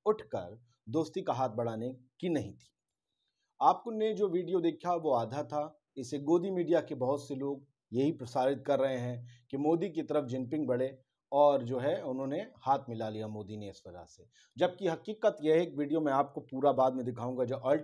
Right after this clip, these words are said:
न्यूज़ वाले भक्तों की जो हमेशा लाल करते रहते हैं, लाल आग की जगह, तो वो उन्होंने शेयर किया, उन्होंने फुल वीडियो के नाम से वो शेयर किया, जिसमें मोदी बैठे हुए हैं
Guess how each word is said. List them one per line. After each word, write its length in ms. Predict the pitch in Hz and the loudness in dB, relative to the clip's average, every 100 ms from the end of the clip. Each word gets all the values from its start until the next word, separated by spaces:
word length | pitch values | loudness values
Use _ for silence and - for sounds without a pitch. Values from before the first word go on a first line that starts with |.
| 143 | -2
न्यूज़ 200 | 139 113 | -4 -2
वाले 260 | 104 101 127 _ _ _ | -4 -6 -12 _ _ _
भक्तों 340 | 113 139 120 160 | -6 -6 -4 -6
की 160 | 139 | -4
जो 400 | 131 139 131 - - | -2 0 0 -4 -6
हमेशा 340 | 123 127 127 | -2 -2 4
लाल 240 | 131 123 135 | 8 10 8
करते 300 | 127 113 120 | 4 0 0
रहते 300 | 110 107 117 | -2 -4 -6
हैं, 240 | 104 110 | -6 -4
लाल 220 | 117 113 | -2 -2
आग 100 | 110 104 | -2 -6
की 60 | - | -14
जगह, 300 | 98 95 147 _ _ _ _ _ _ | -14 -12 -12 _ _ _ _ _ _
तो 120 | 170 | -4
वो 540 | 147 185 202 214 - - | 0 0 2 0 -4 -8
उन्होंने 380 | 165 208 226 190 | -4 -2 0 -2
शेयर 280 | - 165 123 120 | 0 -4 -4 -2
किया, 160 | 156 | 2
उन्होंने 280 | 170 185 190 | 2 0 -6
फुल 240 | 175 185 | -4 -4
वीडियो 340 | 185 156 147 160 | -2 -2 0 -2
के 120 | 147 | -2
नाम 180 | 135 131 | -4 -6
से 120 | 127 | -6
वो 120 | 117 | -8
शेयर 260 | 117 131 127 | -6 -6 -8
किया, 220 | 110 131 | -2 -2
जिसमें 340 | 127 120 - | -2 -6 -8
मोदी 500 | 110 139 151 107 95 92 | -6 -4 -4 -6 -12 -8
बैठे 320 | 113 120 165 | -4 -4 -4
हुए 120 | 151 | -4
हैं 300 | 131 127 139 | -4 -4 -8